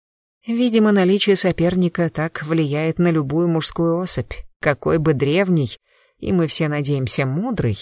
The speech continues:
она не была. Тот спокойный и могущественный почти бог, что был со мною во сне и в небе,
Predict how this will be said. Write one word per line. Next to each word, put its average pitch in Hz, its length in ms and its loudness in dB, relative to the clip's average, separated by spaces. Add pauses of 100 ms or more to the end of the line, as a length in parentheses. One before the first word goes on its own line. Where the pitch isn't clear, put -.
(200)
она 170 240 0
не 175 120 0
была. 151 380 -4 (580)
Тот 220 240 -4 (360)
спокойный 185 840 -4 (180)
и 147 140 -2
могущественный 156 840 -2
почти 147 420 -2
бог, 147 520 -2 (300)
что - 240 0
был 202 200 4
со 165 220 0
мною 165 420 0
во 143 140 0
сне 160 460 -2
и 139 40 -2
в 123 100 -6
небе, 165 480 0